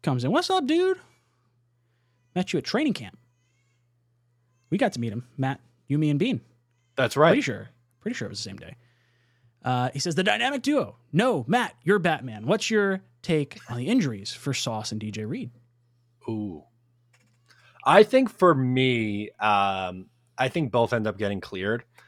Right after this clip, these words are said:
Speaker 2: They haven't been back to the facility yet, which I think is a big part of it. Like, they weren't there Monday, or they didn't practice
Speaker 1: Mm-hmm.
Speaker 2: Monday. Tuesday is their off day. Um, so I think we'll know Wednesday. And same with Joe Tippmann, too, is someone that Robert Saleh said, "We'll know more on Wednesday," which,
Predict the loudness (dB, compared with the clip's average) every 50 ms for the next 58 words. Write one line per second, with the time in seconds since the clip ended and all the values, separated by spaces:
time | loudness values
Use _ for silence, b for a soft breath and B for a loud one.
0 | b b b b _ 2 4 4 4 4 2 2 2 4 4 4 4 4 0 -6
1 | -8 -8 -10 -10 -8 -6 -6 -6 -8 -10 -16 -18 -20 -20 -16 -14 -12 -10 -10 -10
2 | -8 -6 -6 -6 -6 -8 -8 -8 -10 -10 -12 _ _ _ _ -4 -2 -2 -2 -4
3 | -8 -10 -12 -10 -8 -6 -6 -4 -4 -4 -4 -4 -4 -4 -6 -6 -6 -6 -6 -6
4 | -6 -6 -6 -4 -4 -2 -2 -4 -2 -2 -2 -2 -2 -4 -6 -6 -6 -6 -6 -8
5 | -10 -10 -8 -10 -10 -10 _ -18 -12 -8 -4 -2 0 2 0 0 -2 -4 -6 -6
6 | -6 -8 b b b b b b b b _ _ -16 -12 -12 -10 -10 -10 -8 -4
7 | 0 2 2 4 4 4 6 8 8 8 8 8 8 8 8 8 8 8 8 6
8 | 6 4 2 -2 -6 -6 -2 0 0 0 0 -2 -6 -8 -12 -14 -16 -16 -16 _
9 | -4 -2 0 0 0 -2 0 0 2 2 2 2 0 -2 0 2 2 4 2 2
10 | 0 -4 -6 -6 -6 -6 -10 -12 -12 -12 -8 -6 -6 -4 -4 -6 -8 -6 -6 -4
11 | -4 -4 -4 -4 -4 -4 -2 -2 -4 -2 -2 0 0 0 0 -4 -4 -2 -2 -2
12 | -2 -4 -6 -4 2 4 8 12 12 12 12 12 12 12 12 12 12 12 12 12
13 | 10 8 6 4 4 4 0 -4 -6 -6 -2 -2 -2 -2 -2 -6